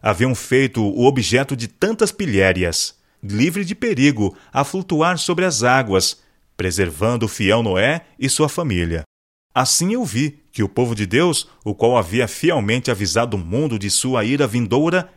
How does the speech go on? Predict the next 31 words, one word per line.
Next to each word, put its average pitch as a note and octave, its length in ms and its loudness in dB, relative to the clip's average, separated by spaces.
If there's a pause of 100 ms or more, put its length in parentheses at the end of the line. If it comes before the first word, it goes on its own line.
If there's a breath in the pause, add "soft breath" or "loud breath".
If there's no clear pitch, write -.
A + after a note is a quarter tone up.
(160)
teria G#2 340 -2
livramento. G#2 840 -4 (680 soft breath)
Deus A2+ 380 2
não C3+ 120 0
consentiria C#3 760 0
que - 140 -6
os G#2+ 180 -2
ímpios C#3 320 -2
destruíssem C3+ 760 -2
aqueles C#3 440 -2
que C#3 100 -2
estavam B2+ 480 0
esperando D3+ 540 0
pela C#3+ 240 0
sua D3+ 200 0
trasladação, D3+ 1000 -2 (340)
e A2 60 -2
que D3 160 0
se C3+ 140 0
não D3+ 180 2
se C#3 260 0
encurvariam F#3 960 2 (200 loud breath)
ao A2+ 160 4
decreto A#2+ 480 0
da B2+ 120 0
besta, F3 560 0 (160 loud breath)
nem C#3 360 0
receber C3+ 600 2
o D#3 60 -2
seu D#3 180 0
sinal. F#2 600 0